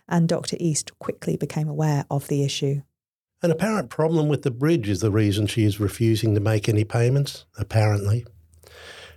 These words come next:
Speaker 2: But she hasn't made an appointment to get it sorted, I noticed. I tried to give her a call to get this all cleared up,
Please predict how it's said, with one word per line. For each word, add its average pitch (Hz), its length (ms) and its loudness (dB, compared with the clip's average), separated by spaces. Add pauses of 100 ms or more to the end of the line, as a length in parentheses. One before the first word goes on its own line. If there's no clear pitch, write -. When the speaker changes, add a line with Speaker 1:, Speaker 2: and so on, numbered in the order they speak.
(100)
Speaker 2:
But - 140 -2
she 170 120 2
hasn't 151 340 2
made 113 220 2
an 104 120 2
appointment 117 480 0
to 110 40 -8
get 107 160 4
it 101 120 0
sorted, 117 440 0
I 95 120 -4
noticed. 117 520 0 (960)
I 123 60 2
tried 156 440 0
to 139 60 0
give 120 180 0
her 113 120 2
a 101 60 0
call 120 340 0
to 107 60 -8
get 117 180 -4
this 113 200 0
all 113 140 2
cleared 110 340 0
up, 101 320 -2